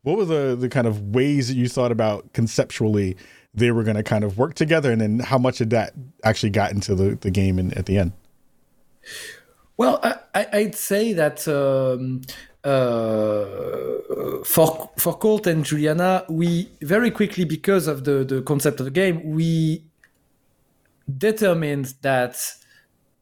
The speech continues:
Speaker 2: they will carry a lot on their shoulders,
Speaker 1: Mm.
Speaker 2: being the only persons who don't repeat.
Speaker 1: Mm.
Speaker 2: Like, in fact, they repeat, but th-, their memory doesn't reset, I mean.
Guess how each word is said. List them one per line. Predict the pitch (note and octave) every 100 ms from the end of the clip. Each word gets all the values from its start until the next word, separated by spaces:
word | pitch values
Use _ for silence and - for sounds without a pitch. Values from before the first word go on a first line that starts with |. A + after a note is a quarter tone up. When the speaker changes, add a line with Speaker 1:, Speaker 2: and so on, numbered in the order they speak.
| C3+
Speaker 2:
they | E3+ F#3+
will | F#3+ F3+ D#3+
carry | - D3+ D3 D3 D3+
a | C#3
lot | C3 A#2 - - -
on | C3+
their | B2
shoulders, | - B2+ A2+ A#2 G#2 - A#2+
Speaker 1:
Mm. | A#2
Speaker 2:
being | D3 D3 C#3+
the | C3 D#3
only | E3+ E3
persons | - D#3 D3+ D3+ C#3 C3 -
who | - D3
don't | C3+ C3+ C3+
repeat. | C3 B2 - - - - _ _ _ -
Speaker 1:
Mm. | C3 B2 A#2+ A2+
Speaker 2:
Like, | C3
in | C3
fact, | D3+
they | C#3
repeat, | D3+ F#3 A3+ D3+
but | C3+
th-, | D#3+ C#3
their | D#3 C#3
memory | E3 F#3 D#3+ C#3+
doesn't | C3 C3+ C3
reset, | C3 B2+ G2+
I | G#2+
mean. | G2 F#2